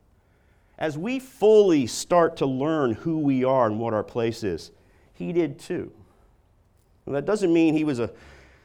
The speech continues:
you know, a capricious little, sassy little boy like some of them go through. It just means that he had to be human.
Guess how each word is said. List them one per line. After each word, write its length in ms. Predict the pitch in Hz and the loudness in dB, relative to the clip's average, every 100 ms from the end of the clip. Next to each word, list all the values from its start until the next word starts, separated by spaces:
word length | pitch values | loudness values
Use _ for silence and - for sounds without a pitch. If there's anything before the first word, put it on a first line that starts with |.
| - | -8
you 80 | 147 | -2
know, 200 | 127 98 - - _ _ | -2 -2 -8 -20 _ _
a 120 | - | -20
capricious 640 | - _ - 135 127 - - | -20 _ -18 -16 -14 -14 -12
little, 180 | 110 104 | -12 -14
sassy 460 | - 143 127 127 | -16 -10 -10 -8
little 200 | 117 107 | -6 -6
boy 280 | 98 123 131 | -4 -2 0
like 200 | 120 120 | 0 -4
some 180 | - 123 | -6 -6
of 80 | 110 | -6
them 100 | 104 | -6
go 140 | 104 | -8
through. 280 | 95 101 120 | -8 -8 -6
It 40 | |
just 220 | 156 175 | -8 -8
means 240 | 185 196 180 | -4 -4 -2
that 180 | 170 - - | -6 -6 -16
he 120 | - | -16
had 260 | 175 226 208 | -10 -10 -8
to 160 | 220 196 - _ _ _ _ _ _ _ | -10 -10 -16 _ _ _ _ _ _ _
be 260 | - 160 208 | -14 -8 -4
human. 400 | 214 349 330 - | -2 -2 -2 -8